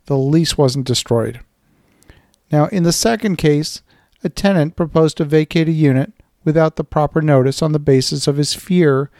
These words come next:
that the risk of covid nineteen in a multi-residential building was high, and he wished to move his family into a lower risk, lower density environment. The tenant stopped paying rent, and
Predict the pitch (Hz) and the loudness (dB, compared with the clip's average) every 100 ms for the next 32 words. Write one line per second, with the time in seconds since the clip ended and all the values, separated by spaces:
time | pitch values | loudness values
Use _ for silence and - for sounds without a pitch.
0 | _ _ _ - 151 165 147 151 - 160 | _ _ _ -10 -2 0 2 0 -2 -8
1 | - 151 143 147 147 151 - 170 147 151 | -2 0 0 0 0 0 0 0 2 2
2 | 151 143 143 160 139 135 - 143 135 135 | 2 0 0 0 2 2 0 0 0 0
3 | 147 139 160 143 120 127 - _ _ _ | -2 2 2 2 0 -4 -10 _ _ _
4 | - 143 - 170 147 123 127 - 156 151 | -4 -4 -2 0 2 0 -2 -2 0 0
5 | 156 - 160 156 156 156 - 143 139 143 | -2 -2 0 0 0 -2 0 0 2 2
6 | 147 170 156 147 143 143 151 143 127 131 | 0 2 2 4 4 4 4 2 2 0
7 | - 135 131 135 127 123 135 131 127 147 | 0 2 4 2 0 -2 -2 0 2 2
8 | 151 131 117 - _ _ _ _ _ _ | 2 0 -4 -12 _ _ _ _ _ _
9 | _ - 156 180 175 - 165 143 - 139 | _ -10 -2 -2 -2 -2 0 0 0 -2
10 | 139 175 190 - - 160 170 185 | 0 0 0 -2 -4 0 0 -2